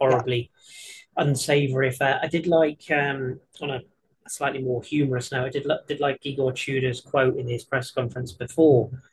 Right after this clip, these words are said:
Speaker 2: he chose to not do the end of the season, when he said, "Managing Marseille for a season is like managing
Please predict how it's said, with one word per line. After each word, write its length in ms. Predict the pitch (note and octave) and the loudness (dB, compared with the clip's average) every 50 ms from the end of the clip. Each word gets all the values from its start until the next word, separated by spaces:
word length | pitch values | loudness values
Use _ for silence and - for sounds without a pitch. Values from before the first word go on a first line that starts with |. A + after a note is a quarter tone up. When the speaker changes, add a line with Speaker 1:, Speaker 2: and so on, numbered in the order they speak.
| _ _ _ _ | _ _ _ _
Speaker 2:
he 100 | - B2+ | -6 -6
chose 280 | - - C3 B2 A#2+ | -2 0 -2 -2 -2
to 80 | - C3 | -2 -4
not 160 | B2+ B2+ - | -4 -4 -2
do 80 | - B2+ | -2 -2
the 80 | B2+ | 0
end 100 | B2 B2 B2 | 0 0 -2
of 40 | A#2+ | -4
the 60 | - | -4
season, 260 | - B2 B2 A#2+ A#2+ | -4 -4 -4 -4 -2
when 100 | B2 B2 | -2 -2
he 60 | A#2+ A#2+ | -4 -2
said, 200 | - C3 B2 - | -2 -2 -2 -2
"Managing 340 | C3 C#3 C#3+ C3+ C3+ C3 C3 | -2 -2 -2 -2 -4 -4 -4
Marseille 420 | C3 B2+ B2 - - C3+ B2+ B2 A#2+ | -4 -4 -6 -4 -2 0 0 0 -2
for 120 | - B2 | -6 -8
a 40 | B2 | -6
season 340 | - B2+ B2+ B2 A#2+ B2 A#2+ | -4 -4 -4 -4 -4 -6 -6
is 100 | A#2 B2 | -4 -6
like 220 | B2 - - - | -6 -6 -6 -4
managing 420 | C3 C3 B2+ B2 B2 B2 B2 B2 | -4 -4 -4 -4 -6 -8 -8 -10